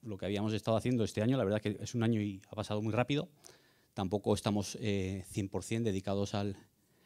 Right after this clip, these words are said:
al proyecto. Entonces, os invitamos a, a que sigáis el, el proyecto, que os amapolicéis si, si queréis daros nuestro apoyo. Y en breve supongo que empezaremos una, una campaña de, de crowdfunding con, con Goteo.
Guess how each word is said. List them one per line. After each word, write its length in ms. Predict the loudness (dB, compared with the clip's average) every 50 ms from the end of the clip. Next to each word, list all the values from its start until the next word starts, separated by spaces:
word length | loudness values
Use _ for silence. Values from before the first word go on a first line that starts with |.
| _ _ _ _ _ _ _ _ _ _
al 180 | 0 0 2
proyecto. 340 | 4 6 6 6 6 4 2
Entonces, 220 | 2 2 2 4 4
os 20 |
invitamos 380 | 4 6 6 6 6 6 8 8
a, 340 | 8 8 6 6 4 2
a 60 | 2 4
que 120 | 2 -2
sigáis 440 | 0 0 2 4 4 4 6 6 8
el, 460 | 8 8 8 6 4 4 2 0 -2 -8 -20 -20 -20 -14 _
el 120 | -2 0 4
proyecto, 680 | 6 8 10 10 10 8 6 6 6 6 6 4 0 -6 _ -20 -20 -20 -12 -6
que 100 | -4 -4
os 100 | -2 0
amapolicéis 800 | 0 0 0 0 -2 -4 -4 -2 -2 -2 -2 -2 -4 -8 -12 -14 -14
si, 460 | -12 -8 -6 -6 -6 -6 -6 -8 -8 -8
si 200 | -6 -6 -4 -2
queréis 280 | -2 0 0 2 2 2
daros 440 | 2 2 2 2 0 -2 -4 -4
nuestro 260 | -2 -2 2 4 4 6
apoyo. 400 | 8 8 8 10 8 8 6 2 -8 -20 -20 -20 -20 -20 _ -20 -20 _ _ _ -4
Y 540 | 2 6 8 8 10 10 10 8 8 6 6
en 160 | 4 6 6
breve 200 | 8 8 8 6
supongo 220 | 6 6 6 6
que 60 | 6
empezaremos 460 | 6 4 6 6 6 6 6 4 4 4
una, 500 | 4 6 6 6 6 4 2 0 -4 -14 _ _ _ _ _ _ _ _ _ _ _ -2
una 160 | 2 4 6
campaña 360 | 6 6 6 6 6 6 6
de, 240 | 8 8 8 6 6
de 120 | 4 0 2
crowdfunding 520 | 2 2 2 4 2 2 4 4 0 0
con, 600 | 0 0 0 2 2 2 0 0 -2 -6 -8 -4
con 180 | -2 0 2 4
Goteo. 400 | 6 8 8 8 8 6 2